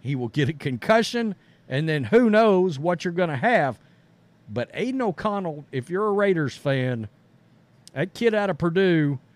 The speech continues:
I watched a lot of him, uh, coming out before the draft, and I said, "This guy's got potential." Sean Payton liked him a lot prior to the draft, and Josh McDaniels jumped in there and grabbed him. He looked really good in the preseason,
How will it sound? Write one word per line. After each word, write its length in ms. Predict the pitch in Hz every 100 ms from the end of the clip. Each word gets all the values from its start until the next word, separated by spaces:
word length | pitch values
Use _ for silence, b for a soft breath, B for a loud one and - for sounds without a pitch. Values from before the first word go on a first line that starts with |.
| b b b
I 120 | 123
watched 340 | 139 165 170 -
a 60 |
lot 260 | 165 180 185
of 160 | 190
him, 240 | 190 190 180 _
uh, 260 | 156 160 151 -
coming 300 | - 196 180
out 240 | 196 202
before 280 | 143 - 170
the 100 | 151
draft, 500 | 131 175 208 220 175
and 100 | 131
I 80 | 123
said, 320 | - 131 110
"This 160 | 143 -
guy's 240 | 208 165
got 200 | 131 117
potential." 520 | 101 - 208 208 214
Sean 380 | 180 - 147 147
Payton 540 | - 143 220 220 240 - b b b b
liked 380 | 135 139 208 -
him 100 | 220
a 80 | 196
lot 400 | 190 202 220 214 - _
prior 320 | - 190 202
to 120 | 208 190
the 120 | 180
draft, 560 | 165 202 220 220 - _ b b b b b b b b _ _ - -
and 160 | 131
Josh 320 | 123 175 175
McDaniels 560 | 185 160 160 190 160 123
jumped 300 | 156 160 -
in 120 | 156
there 120 | 151
and 100 | 143
grabbed 300 | 131 175 175
him. 100 | 123
He 140 | 110 143
looked 260 | 139 131
really 320 | 120 117 185 190
good 160 | 196
in 80 | 202
the 80 | 185
preseason, 800 | - 226 220 233 240 214 233